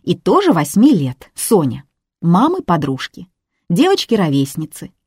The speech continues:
Отдых обещал быть беззаботным и весёлым. Но вместо этого ежедневные конфликты юных прелестниц.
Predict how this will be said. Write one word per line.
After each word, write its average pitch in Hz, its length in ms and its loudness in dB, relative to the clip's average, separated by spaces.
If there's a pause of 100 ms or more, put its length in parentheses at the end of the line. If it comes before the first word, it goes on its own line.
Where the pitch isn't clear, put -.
(380)
Отдых 330 420 0
обещал 165 460 0
быть 240 320 0
беззаботным 180 1040 2
и 240 160 4
весёлым. 156 640 -2 (800)
Но 240 300 4
вместо 196 560 0
этого 254 520 2 (240)
ежедневные 196 920 2
конфликты 180 800 0
юных 170 560 0
прелестниц. 135 680 -2